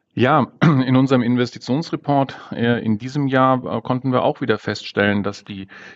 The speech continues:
die Investitionen, ähm, in, in S vier hana von unseren Mitgliedsunternehmen, ähm, durchaus ansteigen,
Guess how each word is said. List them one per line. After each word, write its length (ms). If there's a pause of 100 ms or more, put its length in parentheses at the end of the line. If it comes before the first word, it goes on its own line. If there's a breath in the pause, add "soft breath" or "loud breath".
die 80
Investitionen, 1040
ähm, 440
in, 320
in 180
S 220
vier 240
hana 320
von 240
unseren 400
Mitgliedsunternehmen, 1160
ähm, 520
durchaus 440
ansteigen, 760